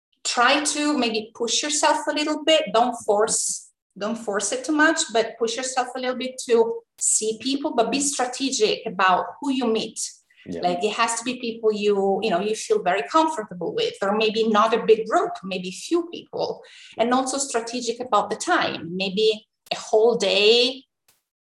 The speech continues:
Speaker 1: could be too much for you. Okay, just schedule something different,
Speaker 2: Yeah.
Speaker 1: you know? And then again, listen to yourself. If you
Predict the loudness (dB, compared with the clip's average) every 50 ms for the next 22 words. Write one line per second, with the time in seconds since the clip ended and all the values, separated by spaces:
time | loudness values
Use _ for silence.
0 | _ _ _ _ _ _ _ _ _ _ -4 -2 -2 -2 -2 0 0 2 2 2
1 | 0 -2 -4 -10 -14 -8 -4 -2 0 2 2 2 2 0 -2 0 0 0 2 4
2 | 4 2 2 0 -4 -6 -8 -8 -6 -4 -2 -2 -2 -4 -6 -8 -6 -4 -4 -4
3 | -2 -2 -2 -2 -2 -4 -4 -4 -4 -4 -6 -6 -6 -4 -2 -2 -2 -4 -4 -6
4 | -6 -6 -6 -6 -10 -12 -14 -16 -14 -12 -12 -12 -8 -6 -4 -2 -2 -2 -2 -4
5 | -8 -14 _ -20 -20 -20 -20 -10 _ -2 -2 2 2 2 2 2 0 -2 -4 -4
6 | -6 -4 -4 -2 0 0 0 -2 -4 -6 -8 -8 -8 -2 0 0 0 0 0 -2
7 | -4 -6 -6 -8 -8 -6 -6 -6 -4 -4 -2 -2 -4 -4 -8 -12 -14 -14 -14 -12
8 | -10 -10 -10